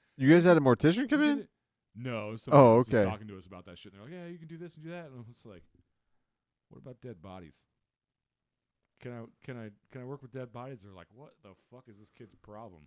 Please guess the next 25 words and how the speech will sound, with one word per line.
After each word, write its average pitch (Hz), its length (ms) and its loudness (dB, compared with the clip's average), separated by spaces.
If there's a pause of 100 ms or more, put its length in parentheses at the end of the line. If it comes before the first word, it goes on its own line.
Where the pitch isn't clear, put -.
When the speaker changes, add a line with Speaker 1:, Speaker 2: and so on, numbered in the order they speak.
(340)
Speaker 2:
I'm 135 120 -10
like, 156 100 -4
Speaker 1:
Everybody 151 220 10
Speaker 2:
"What 165 100 8
about - 120 -12
a - 40 -20
sniper? 202 460 -20
Can 139 160 -20
I - 20 -20
be 180 140 -20
a - 40 -20
sniper?" 160 520 -10
Speaker 1:
Everyone 156 320 6
in 147 80 4
the 131 100 2
class 127 380 2
was 127 100 -8
just 117 160 -8
like, 117 220 2 (260)
"Uh, 101 420 0
don't 113 240 -6
fuck 143 220 -6
with 117 100 -6
that 151 220 -4
guy." 98 220 -6